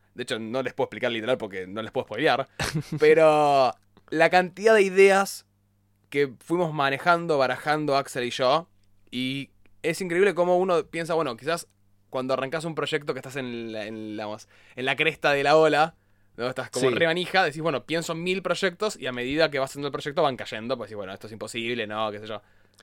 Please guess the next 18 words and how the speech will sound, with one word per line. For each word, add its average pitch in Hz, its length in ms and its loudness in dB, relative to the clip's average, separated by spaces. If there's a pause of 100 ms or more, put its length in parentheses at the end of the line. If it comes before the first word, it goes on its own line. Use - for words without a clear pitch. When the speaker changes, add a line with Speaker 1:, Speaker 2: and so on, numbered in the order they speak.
(220)
Speaker 2:
Sí, 156 380 2
y 135 100 -4
creo 151 260 4
que, 123 540 -4
nada, 123 380 0 (120)
Speaker 1:
Acá 120 160 2
Speaker 2:
hay 143 80 6
Speaker 1:
fue, 160 80 4
Speaker 2:
como 143 200 0
Speaker 1:
pa-, 135 60 -4
para 123 120 -2
mí 190 60 2
fue 196 100 2
al 131 40 0
revés 123 180 -2
con 98 120 -10
el 101 80 -12
podcast. 92 360 -14